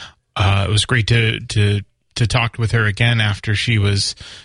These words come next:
successfully elevated to the auditor's office. We talked about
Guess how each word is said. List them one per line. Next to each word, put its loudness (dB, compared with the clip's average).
successfully 0
elevated 0
to 0
the 0
auditor's 0
office. 0
We -8
talked -4
about 0